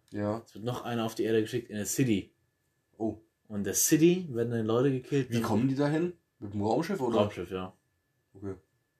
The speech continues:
Speaker 2: Mit dem Raumschiff und in der City killt er dann auch Leute und die Cops verfolgen. Der zweite ist scheiße.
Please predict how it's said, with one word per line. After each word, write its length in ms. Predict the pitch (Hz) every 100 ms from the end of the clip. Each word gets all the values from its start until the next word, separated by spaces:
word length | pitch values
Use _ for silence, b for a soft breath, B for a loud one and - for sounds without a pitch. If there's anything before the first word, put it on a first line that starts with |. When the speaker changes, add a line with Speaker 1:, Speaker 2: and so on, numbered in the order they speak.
| _ _ _ _
Speaker 2:
Mit 120 | 101
dem 20 | 95
Raumschiff 600 | 107 143 - 165 160 _
und 400 | - 104 110 104
in 80 | 107
der 80 | 101
City 300 | - 147 143
killt 180 | 139 110
er 80 | 101
dann 120 | 101
auch 200 | 135 160
Leute 320 | 156 147 143
und 80 | 123
die 100 | 107
Cops 240 | - 110
verfolgen. 260 | - 120 107
Der 100 | 107
zweite 340 | - 151 165
ist 100 | 156
scheiße. 400 | - 104 101 90